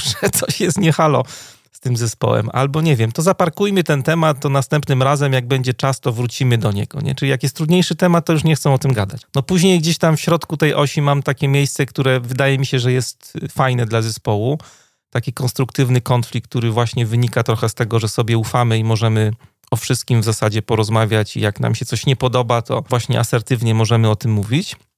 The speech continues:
No a na końcu jest ta naparzanka i wtedy po takiej naparzance, no, z tego zespołu <laughs> może już faktycznie nic nie zostać, ale też nie zawsze, nie? No bo jak, jak robimy to w taki sposób...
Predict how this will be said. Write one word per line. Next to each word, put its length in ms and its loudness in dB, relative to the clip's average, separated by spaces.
No 160 4
a 40 -2
na 120 -2
końcu 340 0
jest 420 -2
ta 200 2
naparzanka 840 0
i 360 -4
wtedy 580 0
po 100 0
takiej 300 -2
naparzance, 640 0
no, 80 0
z 60 -6
tego 240 -2
zespołu 440 -2
<laughs> 100 -2
może 160 0
już 140 -2
faktycznie 460 -2
nic 160 -2
nie 120 4
zostać, 400 0
ale 220 2
też 160 -4
nie 100 -2
zawsze, 380 0
nie? 140 -2
No 100 -2
bo 120 -2
jak, 300 -2
jak 180 -2
robimy 360 0
to 120 0
w 60 -6
taki 260 -4
sposób... 600 -2